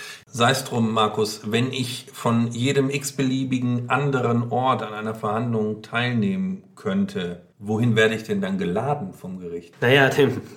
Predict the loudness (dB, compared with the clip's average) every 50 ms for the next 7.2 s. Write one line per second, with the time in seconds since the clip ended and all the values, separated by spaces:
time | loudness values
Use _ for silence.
0 | -8 -8 -8 -8 -10 -12 -12 -14 -10 -2 0 2 4 4 2 2 2 -2 -2 0
1 | 0 2 4 4 2 2 -2 -12 -16 -20 -20 -20 -20 _ _ -16 -10 -8 -6 -2
2 | -2 -2 -2 -2 0 2 2 4 2 0 0 0 -2 0 2 0 2 2 0 -2
3 | -4 -10 -4 -2 -2 -2 -2 -2 0 2 2 4 4 2 2 0 -2 -4 -6 -4
4 | -4 -4 -4 -4 -6 -8 -12 -8 -4 -2 2 2 2 0 -2 -10 -10 -8 -8 -6
5 | -6 -8 -8 -6 -6 -4 -4 -4 -4 -6 -8 -10 -16 -18 -18 -12 -8 -4 -2 0
6 | 0 0 2 2 2 2 0 -2 -4 -8 -8 -8 -8 -6 -4 -4 -2 -2 -2 -4
7 | -4 -8 -12 -18